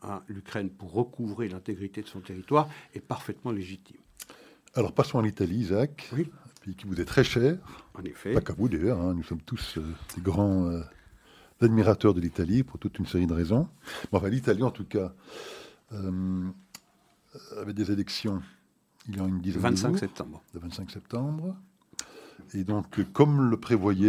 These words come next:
Speaker 2: euh, les sondages,
Speaker 1: Pour le coup, ils ne se sont pas trompés.
Speaker 2: ils ne se sont pas trompés. On en reparlera dans le cas de, de, du Brésil dans un instant. Euh, donc, la droite, le bloc de droite, hein, donc, euh,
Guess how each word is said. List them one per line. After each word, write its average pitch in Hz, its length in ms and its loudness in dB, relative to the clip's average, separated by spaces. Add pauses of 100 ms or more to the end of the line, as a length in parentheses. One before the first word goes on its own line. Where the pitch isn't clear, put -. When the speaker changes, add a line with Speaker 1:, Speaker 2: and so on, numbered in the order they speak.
(140)
Speaker 2:
euh, 87 460 0
les 85 140 -2
sondages, 104 720 0
Speaker 1:
Pour - 100 -6
le 101 80 -2
coup, 160 160 0
ils 143 40 0
ne - 40 -14
se - 80 -10
sont 107 180 -6
pas 147 120 -2
trompés. - 380 -8
Speaker 2:
ils - 80 -16
ne - 40 -20
se - 60 -18
sont - 100 -14
pas 131 160 -2
trompés. 107 500 -2
On 95 160 -4
en 85 60 -10
reparlera 92 500 -2
dans 85 140 -6
le 80 80 -8
cas 95 160 -4
de, 85 180 -4
de, 85 200 -4
du 85 120 -2
Brésil 90 300 0
dans 120 180 0
un 92 80 0
instant. 127 480 -2 (840)
Euh, 104 60 -10
donc, 98 280 -4
la 98 100 -2
droite, 110 380 0
le 90 100 2
bloc 107 320 4
de 98 120 2
droite, 98 500 0
hein, 104 160 -6
donc, 92 400 -8
euh, 85 280 -6